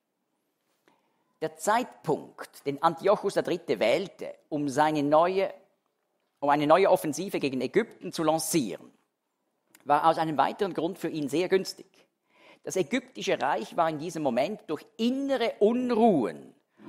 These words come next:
und Thronzwistigkeiten geschwächt. In Israel, das unter der Oberhoheit Ägyptens stand, machte ein Teil der Juden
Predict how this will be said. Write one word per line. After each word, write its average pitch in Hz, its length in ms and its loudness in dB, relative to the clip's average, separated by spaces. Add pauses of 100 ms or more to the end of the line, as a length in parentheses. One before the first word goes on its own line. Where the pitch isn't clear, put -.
(140)
und 147 240 -6
Thronzwistigkeiten 175 1600 2
geschwächt. 120 600 -4 (2250)
In 180 140 0
Israel, 180 600 0 (1040)
das - 120 -8
unter 190 180 2
der 185 180 6
Oberhoheit 190 640 8
Ägyptens 175 540 0
stand, 82 500 0 (920)
machte 185 520 2
ein 135 280 -2
Teil 185 380 -2
der 131 140 2
Juden 143 640 -2